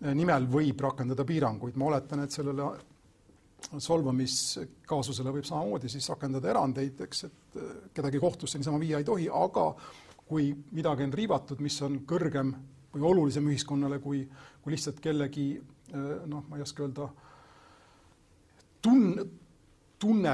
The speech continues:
või enesetunne või mis iganes, eks, et siis sellega võib kohtusse minna. Minu küsimus on rohkem selles, ma oletan sind kuulates ja kogu seda asja nagu kõrvalt vaadates,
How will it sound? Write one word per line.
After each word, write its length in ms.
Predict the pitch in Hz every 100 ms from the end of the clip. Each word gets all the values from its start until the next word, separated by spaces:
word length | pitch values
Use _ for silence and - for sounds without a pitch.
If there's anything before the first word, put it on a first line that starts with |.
| 127
või 80 | 156
enesetunne 480 | 185 123 139 147 139
või 80 | 139
mis 140 | 135 247
iganes, 300 | 143 131 156
eks, 220 | 156 156
et 80 | -
siis 140 | 160 -
sellega 240 | 156 147
võib 140 | 151 -
kohtusse 400 | - - - 185
minna. 240 | 208 156
Minu 300 | - 214 202
küsimus 320 | 180 160 147
on 80 | 160
rohkem 320 | 156 - 143
selles, 380 | 135 220 151 131 - - 165 147 - - _ _ 147
ma 80 | 147
oletan 400 | 208 - - 123
sind 160 | 160 127
kuulates 480 | 180 156 - 139
ja 60 | 139
kogu 220 | 170 156 131
seda 140 | 139
asja 220 | 170 156
nagu 160 | 139 131
kõrvalt 240 | 180 160 175
vaadates, 400 | 170 170 160